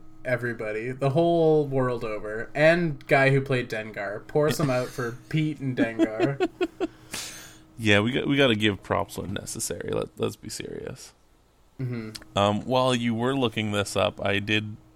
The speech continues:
Speaker 2: try to find something that might have, uh, that might help tide you over for this,
Speaker 1: Yep.
Speaker 2: this lack of Bill Paxton,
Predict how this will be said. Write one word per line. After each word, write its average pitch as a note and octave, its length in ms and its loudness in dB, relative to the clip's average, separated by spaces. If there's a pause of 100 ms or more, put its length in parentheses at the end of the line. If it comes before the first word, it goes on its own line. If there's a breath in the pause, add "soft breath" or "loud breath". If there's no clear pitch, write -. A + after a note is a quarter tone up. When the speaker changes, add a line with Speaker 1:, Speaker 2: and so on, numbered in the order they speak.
(240)
Speaker 2:
try G#2 200 0
to G2 80 -2
find G2+ 520 -2 (160)
something G2 580 -4
that G2+ 120 -6
might G2 460 -2
have, G2 340 -2
uh, G2 320 -2 (1200 loud breath)
that A2+ 80 0
might G2+ 220 0
help A2 280 -2
tide G#2+ 320 0
you G2 140 -2
over G2 420 0 (880)
for - 200 -2
this, G2 280 0
Speaker 1:
Yep. - 60 -16
Speaker 2:
this G#2+ 220 -4
lack F#2+ 280 2
of G2 220 -4
Bill F#2+ 280 -2
Paxton, G2+ 720 -6